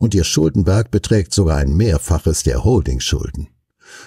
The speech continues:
Zu den Gläubigern gehören laut Informationen der Zeitung Standard unter anderem der Gebühren-Inkasso-Service G I S des O R F,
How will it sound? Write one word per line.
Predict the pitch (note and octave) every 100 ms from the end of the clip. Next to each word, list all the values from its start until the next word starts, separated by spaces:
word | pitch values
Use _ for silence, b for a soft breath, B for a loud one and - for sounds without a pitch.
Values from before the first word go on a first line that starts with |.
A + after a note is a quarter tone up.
| B
Zu | C3+
den | B2+
Gläubigern | A2 A2+ A2 B2+ B2+ C3
gehören | A#2+ A2+ A#2+ G#2
laut | G#2 -
Informationen | G#2+ - F#2+ F#2 - G#2 G2+ F2+
der | E2+ E2
Zeitung | G2+ G2 E2+ D2+
Standard | - G2+ A#2+ A2 F#2+ G#2+
unter | G#2 G2 -
anderem | A#2 B2 B2 C#3
der | G#2+ D#2+
Gebühren-Inkasso-Service | D2 C#2 G2+ G2 C#2+ E2 - G#2 D3 - C3 A#2+ A#2+ C3 -
G | F2+ D2+
I | D2 -
S | F#2 A2 -
des | A1 - -
O | E2+
R | D#2 C#2+ F2
F, | G2+